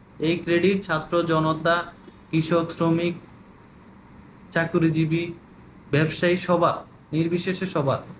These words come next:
দলমত নির্বিশেষে সবার, সব দলেরই অংশগ্রহণ ছিল এখানে,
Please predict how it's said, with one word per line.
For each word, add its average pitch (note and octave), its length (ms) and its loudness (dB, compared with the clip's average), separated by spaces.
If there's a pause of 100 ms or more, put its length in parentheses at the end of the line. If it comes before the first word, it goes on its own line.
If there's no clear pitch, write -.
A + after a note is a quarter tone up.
(200)
দলমত F#3 540 4
নির্বিশেষে E3 560 -2
সবার, A#2 320 -2 (360)
সব G3 260 2
দলেরই G3 300 2
অংশগ্রহণ D3+ 500 -2
ছিল C3 240 -6
এখানে, A#2 300 -8